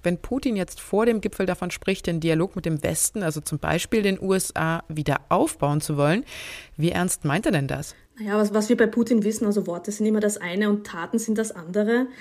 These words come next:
Speaker 2: Ich denke, wir dürfen das jetzt auch nicht überbewerten. Also weder Joe Biden noch Putin haben aber jetzt im Vorfeld davon gesprochen, dass das jetzt ein großer Reset oder ein großer Neustart der Beziehungen wird. Ich glaube, das können wir nicht erwarten.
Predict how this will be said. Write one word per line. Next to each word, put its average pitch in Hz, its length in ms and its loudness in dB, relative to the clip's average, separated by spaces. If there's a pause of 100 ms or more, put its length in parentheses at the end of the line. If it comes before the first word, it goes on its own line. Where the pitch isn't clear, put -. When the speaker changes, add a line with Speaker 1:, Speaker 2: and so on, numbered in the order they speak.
(220)
Speaker 2:
Ich 208 140 -4
denke, 202 260 4
wir 214 100 4
dürfen 226 200 2
das 214 80 2
jetzt 214 120 2
auch 190 80 -2
nicht 208 200 0
überbewerten. 202 920 4
Also 208 260 -2
weder 202 420 4
Joe 196 220 2
Biden 196 380 0
noch 202 240 -2
Putin 208 320 0
haben 196 140 0
aber 190 140 -2
jetzt 190 240 -4
im 208 80 0
Vorfeld 190 440 -4
davon 196 240 -2
gesprochen, 196 420 -4
dass 190 120 -8
das - 140 -8
jetzt 190 160 -6
ein 180 100 -6
großer 196 480 -2
Reset 202 500 0
oder 185 160 -4
ein 180 120 -8
großer 202 280 -4
Neustart 208 480 2
der 196 60 2
Beziehungen 202 560 0
wird. 196 160 2
Ich 202 100 -12
glaube, 185 200 -6
das 185 180 -8
können 196 240 -2
wir 175 80 -4
nicht 202 320 -2
erwarten. 170 600 -4